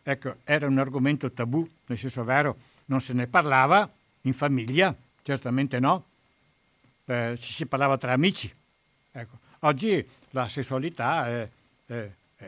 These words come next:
è fatta e, e, e, e se ne parla senza alcun pudore. Ecco, ehm, ehm, credo che prima fosse sbagliato in una maniera, forse oggi è esagerato dall'altra. Ecco, basta che poi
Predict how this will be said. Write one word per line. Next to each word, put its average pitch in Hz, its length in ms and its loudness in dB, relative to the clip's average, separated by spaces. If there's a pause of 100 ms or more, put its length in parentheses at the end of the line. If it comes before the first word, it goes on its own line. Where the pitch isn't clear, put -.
(140)
è 127 80 -12
fatta 120 400 -6 (240)
e, 120 340 -8
e, 117 300 -8
e, 107 320 -8 (100)
e 131 120 -16
se - 140 -10
ne 135 120 -2
parla 123 280 -6
senza 120 300 -6
alcun 110 280 -8
pudore. 110 440 -8 (580)
Ecco, 107 280 -18 (340)
ehm, 104 640 -10 (1000)
ehm, 117 120 -16 (420)
credo 135 440 -2 (200)
che 120 180 -4 (300)
prima 143 340 -4 (140)
fosse 131 540 -4 (100)
sbagliato 131 560 -4
in 123 80 -2
una 120 120 -2
maniera, 123 360 -2 (160)
forse 139 300 -6
oggi 123 360 -4
è 139 100 -6
esagerato 123 640 -2
dall'altra. 110 500 -6 (300)
Ecco, 123 220 -10
basta 127 300 -4
che 113 60 -4
poi 123 300 -4